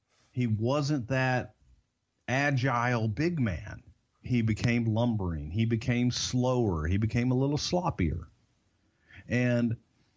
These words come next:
it's one thing to make somebody a killer and say, "Okay, he's a killer," but if he looks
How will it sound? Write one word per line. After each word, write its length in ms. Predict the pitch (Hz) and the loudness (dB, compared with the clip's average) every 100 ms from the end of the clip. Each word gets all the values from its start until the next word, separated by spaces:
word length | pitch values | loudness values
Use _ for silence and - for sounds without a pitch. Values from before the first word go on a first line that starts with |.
| _ _ _ _ - | _ _ _ _ -4
it's 200 | 120 117 | -2 0
one 400 | 110 135 170 170 | 2 2 2 0
thing 640 | - 147 139 131 127 76 | 0 0 2 2 0 -2
to 200 | - 117 | -2 0
make 280 | 110 123 135 | 2 2 0
somebody 420 | - 127 123 113 | -2 0 2 2
a 60 | 101 | 0
killer 500 | 95 208 196 123 113 - - - | 0 0 2 0 -2 -10 -10 -4
and 120 | 113 | 0
say, 160 | 127 | 2
"Okay, 280 | 127 127 156 | 0 0 0
he's 240 | 147 139 120 | 0 0 -2
a 60 | |
killer," 560 | 110 233 240 113 98 107 _ _ _ _ - | -2 -2 0 -2 -2 -8 _ _ _ _ -4
but 160 | 147 | 0
if 140 | 147 143 | 0 0
he 160 | 147 131 | -2 -2
looks 640 | 135 175 208 - - - | 0 0 0 -2 -6 -6